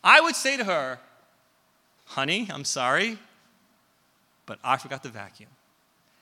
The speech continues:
And she would say to me, "That's all right, I forgive you."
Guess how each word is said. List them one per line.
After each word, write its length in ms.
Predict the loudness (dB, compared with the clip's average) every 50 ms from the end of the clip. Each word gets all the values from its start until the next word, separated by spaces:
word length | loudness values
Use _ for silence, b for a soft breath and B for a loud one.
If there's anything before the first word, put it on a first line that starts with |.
| _ -12
And 160 | -8 -2 0
she 220 | 2 4 4 4
would 160 | 4 2 0
say 180 | 0 0 0 0
to 80 | -2 -2
me, 300 | -4 -6 -8 -10 -12 -16 _ _ _ _ _ _ _ _ _ _ _ _ _
"That's 220 | -16 -14 -12 -8
all 100 | -6 -4
right, 320 | -2 -2 -2 -2 -4 -6 -10 -16 -20 _ _ _ -14
I 80 | -14 -14
forgive 340 | -12 -14 -14 -14 -14 -16
you." 140 | -16 -18 -20